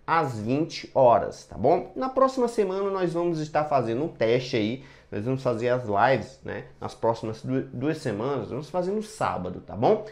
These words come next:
Nós vamos fazer no sábado em torno de umas três da tarde, quatro da tarde, nas próximas semanas. Mas depois da manhã, quinta-feira agora,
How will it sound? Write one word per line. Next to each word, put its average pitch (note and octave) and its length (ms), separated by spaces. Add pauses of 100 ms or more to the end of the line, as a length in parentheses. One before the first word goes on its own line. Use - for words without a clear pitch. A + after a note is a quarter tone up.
(200)
Nós C#4 160
vamos G3 300
fazer F3+ 220
no F3+ 100
sábado F3 380
em E3+ 80
torno E3 280
de C3+ 60
umas C3 240
três C#3 320
da F#2+ 100
tarde, C#3 640
quatro A#2+ 300
da B2 100
tarde, - 460
nas C#3+ 500 (300)
próximas C3 340
semanas. B2+ 320 (180)
Mas G3+ 440
depois D#3+ 340
da G3+ 80
manhã, F#3+ 260
quinta-feira E3+ 520
agora, D3+ 520